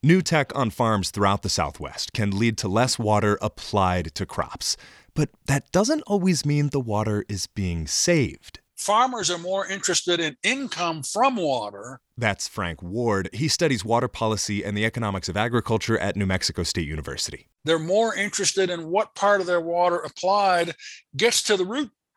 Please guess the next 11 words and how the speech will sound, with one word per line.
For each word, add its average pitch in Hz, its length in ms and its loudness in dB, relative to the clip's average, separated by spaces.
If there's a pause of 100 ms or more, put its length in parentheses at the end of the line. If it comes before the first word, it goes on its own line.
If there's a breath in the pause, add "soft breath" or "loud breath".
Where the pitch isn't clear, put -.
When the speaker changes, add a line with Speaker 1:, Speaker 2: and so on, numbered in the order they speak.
(120)
Speaker 2:
zone. 139 580 -6 (440 loud breath)
Uh, 175 360 4
so, 196 400 2
you 208 120 -6
know, 226 160 -2
conservation 240 1120 0 (500 loud breath)
is 180 240 0
less 202 680 0
of 196 200 -2
an 196 240 -6
issue 180 840 -2